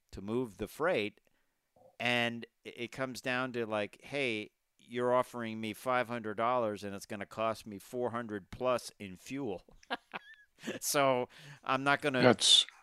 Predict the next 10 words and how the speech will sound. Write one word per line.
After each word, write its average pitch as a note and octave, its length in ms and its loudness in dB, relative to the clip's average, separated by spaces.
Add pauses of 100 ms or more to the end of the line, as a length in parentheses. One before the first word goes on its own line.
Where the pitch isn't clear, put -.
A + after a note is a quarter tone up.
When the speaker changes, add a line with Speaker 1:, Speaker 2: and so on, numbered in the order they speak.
(440)
Speaker 1:
drive B2 400 4
thousands B2 580 2
of G2+ 180 -6
miles A#2+ 480 2
for, G#2+ 360 -4
like, G2 180 -4
fifty - 340 -4
bucks, - 600 -2 (160)
you G2 100 -10
know? F#2+ 220 -6